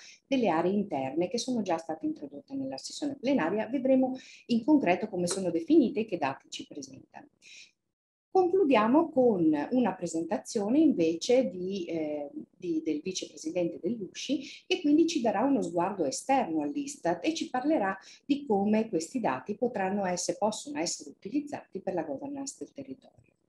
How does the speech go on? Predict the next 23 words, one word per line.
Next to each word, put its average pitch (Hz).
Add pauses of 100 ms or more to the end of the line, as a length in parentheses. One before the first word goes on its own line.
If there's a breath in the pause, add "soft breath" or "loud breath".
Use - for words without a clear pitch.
(720 loud breath)
Tutte 370
le 175
presentazioni, 170 (100)
le 139
prime 170
tre 156
istat, 233
andranno 240
per 165
tema 143
e 330
poi 269
all'interno 202
di 156
ciascun -
tema 214
verranno 214
approfonditi 190
i 131
dati 143
a -
livello 139
territoriale 233